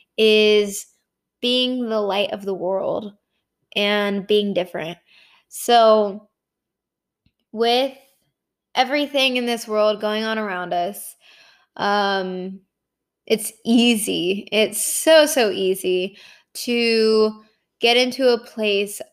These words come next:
of being like the world, whether it regards how the world speaks, how the world dresses, um, how the world just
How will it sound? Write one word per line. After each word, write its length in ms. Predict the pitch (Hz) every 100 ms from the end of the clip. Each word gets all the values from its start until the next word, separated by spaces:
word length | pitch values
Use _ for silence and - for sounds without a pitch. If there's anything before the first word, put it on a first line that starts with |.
| -
of 840 | 196 190 190 185 185 190 190 185 _ _ _ _ _ _ _ _ _
being 460 | - 233 226 214 208
like 240 | 196 190
the 100 | 202
world, 440 | 180 180 170 160 202
whether 540 | 208 202 214 208 208 -
it 240 | 214 -
regards 840 | 214 196 214 202 202 196 190 190 - _ _
how 520 | - - 220 202 196
the 140 | 196
world 380 | 190 175 170 170
speaks, 800 | - - - 320 330 330 - -
how 280 | - - 196
the 120 | 190
world 380 | 180 180 175 170
dresses, 1120 | - 262 277 277 - 254 233 226 214 220 - - - - - _ -
um, 840 | 214 214 196 185 185 175 185 214 -
how 220 | 214 214
the 160 | 208 196
world 460 | 208 208 202 196
just 540 | 190 185 - - -